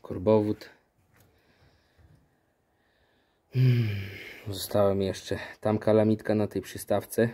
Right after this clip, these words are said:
Od frontu na tym kole jest. I pompę wody tutaj posmarować. Tutaj się odkręca, o, ten koreczek.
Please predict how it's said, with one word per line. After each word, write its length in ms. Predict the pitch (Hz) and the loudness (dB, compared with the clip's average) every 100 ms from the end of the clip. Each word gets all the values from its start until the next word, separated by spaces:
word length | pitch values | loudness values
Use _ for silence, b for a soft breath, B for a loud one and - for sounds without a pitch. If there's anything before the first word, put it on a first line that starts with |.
| - | -4
Od 180 | 90 | -10
frontu 480 | - - 107 98 - | -4 4 4 4 -2
na 140 | 98 92 | -4 -2
tym 160 | 95 | -6
kole 340 | - 95 92 98 | -2 0 2 4
jest. 340 | 131 - _ _ _ _ _ _ _ _ _ _ _ _ - | 4 2 _ _ _ _ _ _ _ _ _ _ _ _ -14
I 80 | |
pompę 280 | 110 95 95 | -6 -4 -2
wody 260 | 98 98 90 | 0 0 -2
tutaj 260 | - - | -8 -8
posmarować. 720 | 85 87 - 87 87 90 104 - _ _ b b b b b b - | -8 -8 -8 -6 -4 -4 -6 -10 _ _ b b b b b b -16
Tutaj 240 | - 87 | -6 -6
się 160 | 92 98 | -2 -2
odkręca, 580 | - - 92 92 - - | -2 -4 -4 -4 -8 -4
o, 280 | 92 92 85 B B B | 2 2 0 B B B
ten 180 | 95 | -8
koreczek. 600 | 92 90 92 90 - - | -6 0 0 2 2 0